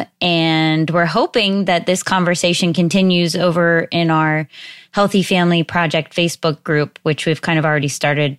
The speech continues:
started the conversation, um, and have seen, seen some good ideas. So let's definitely take it over there. Um,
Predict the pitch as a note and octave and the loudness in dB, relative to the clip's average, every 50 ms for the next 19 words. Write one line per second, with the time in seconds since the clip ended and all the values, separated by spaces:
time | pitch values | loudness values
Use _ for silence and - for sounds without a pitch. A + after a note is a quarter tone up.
0 | _ _ - - - - F#3+ F#3+ F#3+ F3 - E3+ - E3 D3+ D3 C#3+ D3+ C#3+ - | _ _ -18 -8 -2 0 0 2 0 0 -2 -2 -2 0 0 0 0 -2 0 0
1 | D#3+ D3+ C#3 - D#3+ D3+ D3 D3 C#3+ - - - - _ - E3+ D#3 D3 C#3 C#3 | -2 0 0 0 0 0 0 -2 -4 -6 -14 -20 -14 _ -2 -2 0 0 0 -2
2 | - - - F3+ E3 D#3+ E3 D3+ C3+ - F3+ E3+ E3 E3 - - - - C4+ D4+ | -4 -4 -2 -2 0 2 0 0 0 0 0 2 0 0 -2 -6 -4 0 2 2
3 | D4+ G3+ A3+ G3+ F#3 E3 F3+ E3 D#3+ D#3 D3 C#3+ D#3 D3+ D3 C#3+ D3+ D3+ D3+ - | 2 2 0 0 0 2 2 2 2 0 0 0 0 0 2 2 0 0 -2 -2
4 | - D#3 D3+ D#3 E3+ E3+ - - - E3+ E3+ - F3+ - - D#3+ D3+ - - E3+ | 0 0 0 2 0 -2 -2 -2 -2 -2 -2 -2 -2 -2 0 0 -2 -2 -2 -2
5 | D#3+ - E3+ D#3+ D3+ C#3+ - - _ _ _ - - - - _ _ _ - A3 | -2 0 0 0 0 -2 -4 -8 _ _ _ -20 -20 -20 -20 _ _ _ -2 0
6 | B3+ D4+ C#4 C4+ C4 G#3+ F3 F3 E3 D#3+ D#3 D#3+ F#3 G#3+ B3+ C#4 - - F#3+ F3+ | 0 2 2 0 0 0 0 0 0 2 2 2 0 0 -2 -2 -2 -2 0 0
7 | E3+ D#3+ D#3 D3+ D3+ - | 2 2 0 0 -2 -2